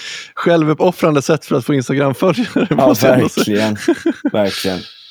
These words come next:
Speaker 2: Precis.
Speaker 1: Jag tror att,
Speaker 2: Ja, men
Speaker 1: jag
Speaker 2: jag
Speaker 1: tror
Speaker 2: sa
Speaker 1: att
Speaker 2: det innan att, eh, Dennis, att, eh, det här är bara liksom, eh, första delen av, eh, fler förhoppningsvis. Ehm, så, eh, vi kommer att återkomma snart när du har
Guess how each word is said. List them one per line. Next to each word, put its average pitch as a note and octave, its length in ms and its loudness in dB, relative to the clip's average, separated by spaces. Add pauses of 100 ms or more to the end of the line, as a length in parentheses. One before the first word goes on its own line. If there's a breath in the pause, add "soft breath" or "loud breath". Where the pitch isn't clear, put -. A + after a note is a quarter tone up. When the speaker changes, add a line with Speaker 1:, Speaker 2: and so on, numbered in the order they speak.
(920 loud breath)
Speaker 2:
Precis. A#2 160 0
Speaker 1:
Jag C#3+ 100 4
tror D#3 120 6
att, D#3 60 4
Speaker 2:
Ja, C3+ 60 6
men C#3 100 6
Speaker 1:
jag D3+ 100 8
Speaker 2:
jag D#3 60 6
Speaker 1:
tror E3 80 8
Speaker 2:
sa E3 220 6
Speaker 1:
att D#3 60 2
Speaker 2:
det D#3+ 100 4
innan C#3 260 2
att, A#2+ 240 0
eh, A#2+ 340 6
Dennis, A#2+ 580 0
att, A#2 160 -4
eh, A2+ 260 2 (240)
det A#2 120 0
här A#2+ 200 2
är A2+ 120 2
bara G#2 240 2
liksom, G2 480 -2
eh, F#2+ 240 0
första G#2+ 320 -2
delen G2 500 0
av, F#2+ 260 -2
eh, F#2+ 160 0
fler A2 400 -2
förhoppningsvis. F2+ 920 -4 (680 soft breath)
Ehm, F2+ 960 0 (480)
så, F#2+ 680 0 (120)
eh, F#2 480 2
vi G#2 300 0
kommer A2 260 0
att G#2 120 -2
återkomma G#2+ 540 0
snart F#2 520 -4
när G#2 180 0
du G2 220 0
har F#2 560 0